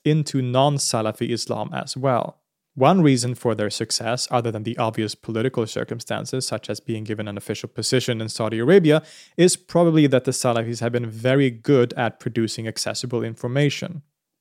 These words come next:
Salafis would often publish journals in the twentieth century, and today they have a very strong presence on the internet. Indeed, at least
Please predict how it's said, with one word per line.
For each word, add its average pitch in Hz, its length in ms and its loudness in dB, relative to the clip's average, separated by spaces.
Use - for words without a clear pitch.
Salafis 139 480 4
would 139 120 2
often 123 280 0
publish 123 400 -2
journals 143 600 2
in 135 40 -2
the 127 60 0
twentieth 110 400 -6
century, 139 460 0
and 131 100 -2
today 143 400 2
they 139 80 2
have 131 80 0
a 131 80 4
very 139 160 6
strong 123 560 -2
presence 107 560 -4
on 104 220 -6
the 104 140 -4
internet. - 580 -8
Indeed, 131 300 2
at 123 220 0
least 139 240 2